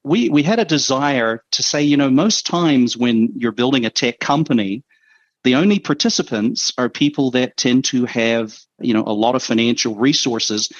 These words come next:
to be investors. And they're the ones that win when a company is able to grow over time into something significant.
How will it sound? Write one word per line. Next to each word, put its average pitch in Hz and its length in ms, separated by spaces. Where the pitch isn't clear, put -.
to 139 100
be 127 140
investors. 120 520
And 107 140
they're 139 140
the 139 80
ones 127 340
that 113 120
win 120 460
when 117 180
a 113 60
company 113 720
is 110 260
able 110 240
to - 140
grow 113 400
over 107 320
time 110 500
into 110 320
something 104 480
significant. 131 720